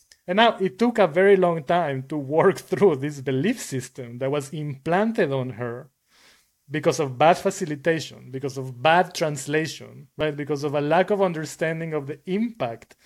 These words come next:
that such a diagnosis can have on the actual <laughs> belief system of a person. And, and, you know, this is something that happens quite often. This is just one example, but this happens quite a lot in big ways and also in small ways, right? And if we're not extremely careful all the time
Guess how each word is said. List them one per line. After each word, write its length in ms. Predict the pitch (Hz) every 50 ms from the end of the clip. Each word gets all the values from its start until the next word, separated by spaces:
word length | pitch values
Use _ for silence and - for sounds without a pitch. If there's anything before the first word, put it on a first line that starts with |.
| - - _ _ _
that 140 | 147 139 131
such 280 | - - 180 185 - 214
a 60 | 190
diagnosis 960 | 147 135 143 151 165 185 185 180 135 127 123 127 127 - - 139 131 117 -
can 240 | - - 143 143 143
have 520 | 127 110 151 165 165 131 123 123 120 120 131
on 220 | 131 135 139 139
the 60 | 143
actual 360 | 147 160 156 - - - 196
<laughs> 120 | 175 147 151
belief 280 | 143 143 151 160 165
system 360 | - - 156 147 - - 147 131
of 60 | 123
a 60 | 123
person. 500 | - _ 170 202 214 214 - 135 123 127
And, 180 | 143 147 147 156 151 - - - - _ _ _ _ _ _ -
and, 120 | - 208 233
you 80 | 262
know, 100 | 240 196
this 120 | 196 233 226
is 100 | 262 240
something 240 | 269 233 214 226 208
that 120 | 202 190
happens 420 | 175 214 214 214 208 196 190 -
quite 320 | - - 180 175 170 170 - -
often. 380 | 208 220 - - - 127 120
This 120 | 123 135 170
is 100 | 185 170
just 200 | - 175 160 147
one 180 | 147 147 143
example, 580 | 147 135 - 160 160 156 135 127 123 123 127 - - - - - _
but 160 | 175 175 156
this 180 | 214 226 220
happens 540 | - 220 208 196 190 185 180 180 170 - - - _ _
quite 280 | - 165 160 156 156 160
a 60 | 147
lot 280 | 170 196 151 127 - - -
in 220 | 143 143 139 135
big 320 | 127 165 180 190 175 170 151
ways 400 | 160 143 135 131 143 165 165 -
and 100 | 147 143
also 260 | 147 156 143 - 170
in 80 | 170 170
small 340 | - - 202 233 226 160
ways, 280 | 127 117 120 135 - -
right? 220 | 135 147 156 147 -
And 140 | 151 147 151
if 220 | 156 175 180 196
we're 100 | 214 202
not 200 | 190 180 180 175
extremely 440 | 175 175 - - 170 170 165 170 170
careful 640 | 131 - 165 170 185 180 185 - 120 117 123 135 147
all 120 | 147 151
the 120 | 156 156 143
time 440 | 143 175 170 165 147 127 123 127